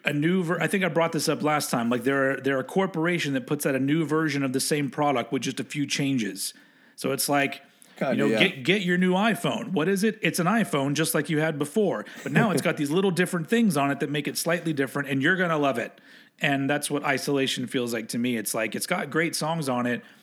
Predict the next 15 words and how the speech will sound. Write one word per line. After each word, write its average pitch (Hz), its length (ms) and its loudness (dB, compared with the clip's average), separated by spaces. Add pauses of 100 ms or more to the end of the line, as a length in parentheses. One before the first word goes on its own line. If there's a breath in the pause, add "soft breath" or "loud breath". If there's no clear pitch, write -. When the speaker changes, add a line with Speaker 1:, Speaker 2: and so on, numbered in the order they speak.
(220 loud breath)
Speaker 1:
but, 123 400 -2 (720 soft breath)
um, 123 400 -2
I 127 60 -4
feel 156 200 0
like 139 160 0
they 120 200 -2 (200)
were 135 80 -4
treading 127 460 -2
water 147 420 0
a 175 60 -2
little 175 240 -2
bit 190 360 0
at 147 120 -4
this 180 160 -4
point. 196 340 0